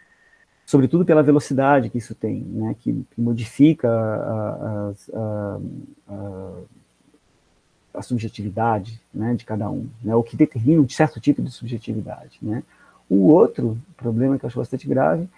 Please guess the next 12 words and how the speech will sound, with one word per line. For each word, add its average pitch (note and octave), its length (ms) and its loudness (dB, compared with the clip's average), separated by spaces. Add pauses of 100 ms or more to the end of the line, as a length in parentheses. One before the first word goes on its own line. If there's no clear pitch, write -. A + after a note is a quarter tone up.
(320)
é C3+ 80 4
um D#3+ 220 4
certo - 260 -6
resumo E3+ 460 4
da D#3 120 2
vida C3+ 300 2
ao E3+ 80 4
aparato D#3+ 560 2
também, G2+ 320 -6 (100)
de A2 160 -8
novo, G#2 280 -6 (340)
né? G#2+ 340 -6